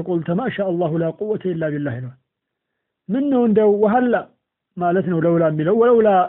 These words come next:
ኢዝ ደኸልተ» እንደው ምን ነው በገባህ ጊዜ ጀነተከ አትክልትህ ውስጥ ቁልተ ብለህ በነበረ አሉ። ማሻ አላህ፣ ያኒ ማሻ አላሁ ካን፣ አላህ የሻው ነገር፣ አላህ የፈለገው ነገር ሆነ። ወይ ደግሞ ሃዛ ማሻ አላህ ማለት።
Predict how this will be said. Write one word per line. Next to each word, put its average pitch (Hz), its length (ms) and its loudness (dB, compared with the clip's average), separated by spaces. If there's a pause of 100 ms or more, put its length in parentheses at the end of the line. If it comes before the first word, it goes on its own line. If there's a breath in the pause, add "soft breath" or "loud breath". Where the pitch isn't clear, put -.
ኢዝ 240 200 0
ደኸልተ» 202 380 0 (580)
እንደው 180 120 -2
ምን 285 200 0
ነው 262 140 2
በገባህ 202 580 2
ጊዜ 202 200 0 (380)
ጀነተከ 202 560 0
አትክልትህ 190 460 -2
ውስጥ 226 220 0 (560 loud breath)
ቁልተ 254 260 0
ብለህ 220 280 2
በነበረ 185 460 2
አሉ። 156 140 -2 (500)
ማሻ 254 240 -8 (120)
አላህ፣ 180 460 0 (420)
ያኒ 175 220 -2
ማሻ 180 260 0
አላሁ 214 340 -2
ካን፣ 170 260 -8
አላህ 202 420 0
የሻው 196 400 0
ነገር፣ 233 280 0
አላህ 202 240 0
የፈለገው 190 460 -2
ነገር 302 240 -2 (520 soft breath)
ሆነ። 190 260 0 (460)
ወይ 151 220 0
ደግሞ 190 240 2 (100)
ሃዛ 294 340 2
ማሻ 233 280 0
አላህ 156 280 -6
ማለት። 127 160 -18